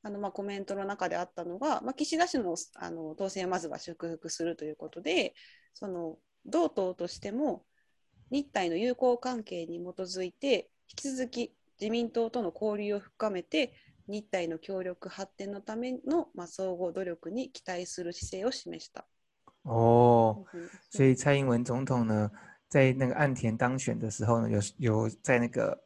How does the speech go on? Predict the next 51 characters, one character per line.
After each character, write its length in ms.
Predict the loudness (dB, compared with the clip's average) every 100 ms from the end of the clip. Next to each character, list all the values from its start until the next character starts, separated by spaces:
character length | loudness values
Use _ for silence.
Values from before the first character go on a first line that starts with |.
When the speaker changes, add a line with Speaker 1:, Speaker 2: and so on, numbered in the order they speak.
| _
Speaker 2:
有 240 | 0 2
留 200 | 2 2
下 160 | 4 4
message 520 | 4 4 2 0 -2
的 120 | -4
祝 220 | -2 0 -2
福， 260 | -2 -6
就 140 | -2 0
是 140 | 2
关 200 | 2 2
于 60 | 2
说， 260 | 6 4 4 -10 -14 -18 -16 2
呃， 500 | 8 10 10 10 6 -2 _ -14 -14 -14 _ _ _ _ _ _ _ _ 6
就 120 | 6
是 160 | 6 2 _ _
针 220 | 6 8 10
对 180 | 8
日 180 | 10 8
台 280 | 6 2 4
的 120 | 4
友 160 | 8 8
好 200 | 8 2
关 260 | 4 2
系 240 | 2 0 2
啊， 100 | 2 -2 -18 -18 -4
那 140 | 0
希 280 | 0 0 6
望 200 | 6 6
可 200 | 2 2
以 60 | 2
有 100 | 2
更， 280 | 2 2 0 -4
更 160 | 0 2
多 160 | 4
深 220 | 4 4 2
层 140 | 0
的 100 | 0
交 260 | 6 6 8
流， 240 | 4 2 -4 -16 -8
然 140 | -4
后 120 | 2 4
让 200 | 4 4
日 160 | 2
台 240 | 0 0 2
呢， 260 | 4 4 0 -16 -14
可 180 | 2 4
以 120 | 6
有 140 | 4 4
更 240 | 4 4
多 160 | 6 6
的 320 | 6 4